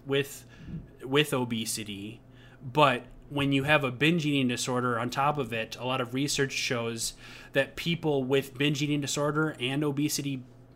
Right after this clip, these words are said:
caused by this binge eating disorder have a really hard time, um, with self-esteem, and they, they develop even more depressive symptoms because they feel like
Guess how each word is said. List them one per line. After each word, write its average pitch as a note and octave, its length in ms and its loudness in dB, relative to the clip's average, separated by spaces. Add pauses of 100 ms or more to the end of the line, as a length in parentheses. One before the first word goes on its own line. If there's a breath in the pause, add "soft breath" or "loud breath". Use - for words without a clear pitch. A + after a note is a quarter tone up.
(120)
caused D3 480 2
by D#3 180 4
this D#3+ 200 0
binge D#3+ 280 2
eating D#3+ 220 2
disorder D#3+ 520 -2 (380 loud breath)
have D#3 180 6
a D3+ 60 6
really D3 360 2
hard C3+ 360 0
time, B2 640 -2 (460 soft breath)
um, A2+ 560 -4
with C#3 360 -2
self-esteem, A#2+ 1000 -2
and B2 220 -2
they, B2 160 -2 (320)
they C3+ 200 2
develop C3+ 440 0
even C3+ 220 -2
more C3 180 2
depressive B2+ 540 -2
symptoms A#2+ 500 -4
because A#2+ 520 -6
they B2 140 -4
feel C#3 480 -2
like A#2+ 400 -4